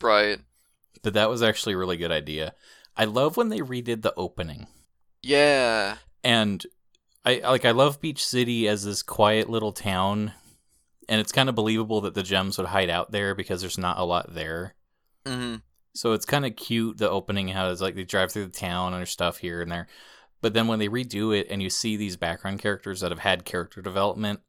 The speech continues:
Speaker 2: and it's like more of them are present and more of them are, like, united, saying, like, "Oh, hey, Steven." And there's, like, little touches. Uh, it's like, I, you know, I really like what they do with the show sometimes.
Speaker 1: Yeah.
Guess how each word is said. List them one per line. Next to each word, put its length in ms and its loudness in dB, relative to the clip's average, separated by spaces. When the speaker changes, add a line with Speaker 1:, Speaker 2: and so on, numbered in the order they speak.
Speaker 2:
and 100 -2
it's 160 -4
like 140 0
more 260 4
of 100 -4
them 200 -2
are 80 -2
present 640 -2
and 120 -8
more 160 -2
of 60 -4
them 160 -2
are, 80 -2
like, 280 -4
united, 580 -2
saying, 160 -6
like, 120 2
"Oh, 120 4
hey, 180 0
Steven." 400 -8
And 100 2
there's, 120 0
like, 160 -2
little 320 0
touches. 640 -2
Uh, 180 -2
it's 180 -4
like, 200 0
I, 100 -2
you 180 -4
know, 100 -2
I 60 2
really 260 -2
like 220 0
what 100 -4
they 80 -2
do 160 -6
with 120 -6
the 100 -12
show 220 -4
sometimes. 540 -8
Speaker 1:
Yeah. 340 2